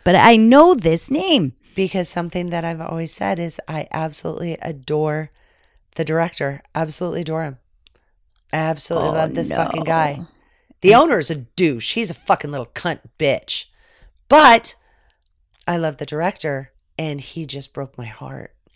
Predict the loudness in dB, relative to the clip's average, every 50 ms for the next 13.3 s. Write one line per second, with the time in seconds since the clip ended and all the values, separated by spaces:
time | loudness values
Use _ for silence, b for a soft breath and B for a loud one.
0 | -10 -8 -6 -4 -4 -4 -4 -4 -6 -8 -10 -12 -12 -12 -12 -12 -12 -14 -14 -16
1 | _ -6 -4 -4 -4 -4 -6 -8 -6 -6 -4 -6 -6 -8 b b b b b b
2 | _ -2 -2 -2 0 2 2 2 2 2 -2 _ _ b b b b b 0 2
3 | 2 6 8 8 8 8 4 B B B 4 4 6 4 4 6 6 6 6 6
4 | 4 6 6 6 6 6 6 4 4 4 2 2 2 0 4 4 6 6 6 4
5 | 4 6 8 8 8 8 6 2 0 -2 -2 -4 -4 -2 -2 0 2 4 4 4
6 | 2 2 0 0 -2 0 0 0 0 0 0 0 -2 0 2 4 4 4 2 0
7 | -4 -4 -4 -4 -2 -4 -4 -4 -6 -6 0 2 4 6 6 6 4 2 -2 -4
8 | 0 2 2 2 2 2 2 0 -2 -2 -4 -4 -2 2 4 4 6 6 6 6
9 | 4 4 4 2 2 2 4 4 4 6 6 6 6 6 4 4 2 2 0 0
10 | 0 -2 B B B B B 0 2 4 4 4 0 -4 -6 -4 -2 -2 -2 -2
11 | -6 -8 -6 -6 -4 -2 -2 -2 -2 -4 -6 -6 -8 -8 -10 -6 -4 -2 -2 -2
12 | -2 -4 -4 -6 -4 -2 -4 -4 -4 -6 -4 -2 -2 -2 -2 -2 -2 -2 -2 -2
13 | -4 -2 0 0 0 -2